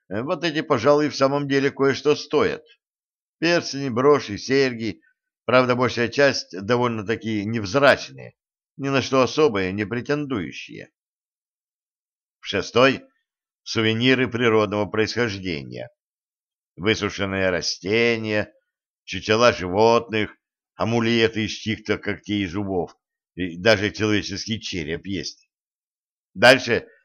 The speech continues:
Каширин рассматривать не стал. Но в "семёрке" пентаклей хватает и других витрин,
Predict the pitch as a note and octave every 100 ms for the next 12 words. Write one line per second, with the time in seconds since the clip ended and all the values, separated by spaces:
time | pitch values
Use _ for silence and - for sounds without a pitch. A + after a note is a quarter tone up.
0 | _ - G#2 - C3+ C3 A#2 A2 - G2+
1 | A2+ G2+ G#2 G2+ E2+ A2 - - D#2+ B1+
2 | - _ _ _ _ _ _ _ C#3 G3+
3 | E3 - C#3 D#3+ D#3+ B2+ - A#2+ A2 C3
4 | C3 G#2+ G#2+ F2+ G#2+ B2 A#2+ G2 F2 F#2+
5 | F#2+ G#2 - E2+ E2+ F#2+ F#2+ D#2+